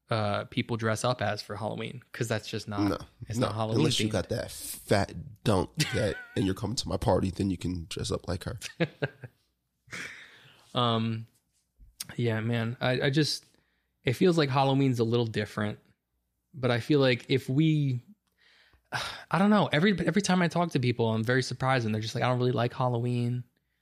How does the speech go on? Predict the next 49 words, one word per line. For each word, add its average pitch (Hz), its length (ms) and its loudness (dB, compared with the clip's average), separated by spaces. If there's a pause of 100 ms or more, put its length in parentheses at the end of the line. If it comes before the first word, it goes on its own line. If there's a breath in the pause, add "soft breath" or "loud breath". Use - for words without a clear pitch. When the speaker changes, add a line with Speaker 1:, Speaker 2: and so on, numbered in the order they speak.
(540)
Speaker 1:
That's 127 160 0
just 156 200 2
so 165 80 6
weird 135 320 6
to 110 60 0
me, 107 120 -4
man. 107 220 -10
Halloween's 156 420 2
one - 120 -4
of - 80 -18
the 123 100 0
best 131 560 -2
holidays. 135 520 0
You 120 60 -2
get 147 140 0
to 123 80 0
dress 139 340 0
up 143 140 2
as 131 120 0
somebody 131 380 2
else. 131 260 2
You 135 80 0
get 131 120 0
to - 240 -6
act 139 240 -2
wild. 127 640 2 (380 loud breath)
You 143 60 -2
get 139 100 2
to 135 60 0
let 139 200 2
your 120 120 2
real 139 220 4
self 139 360 0
come 117 180 -2
out. 127 340 0 (400 soft breath)
I - 40 -20
think 165 80 4
it 180 100 6
was - 20 6
a 127 60 4
Dead 147 220 2
Kennedys 135 400 0
song 110 220 0
called 110 200 -2
Halloween 110 380 -2
back 110 240 -2
in 110 40 -2
the 107 60 -2
day, 110 400 -2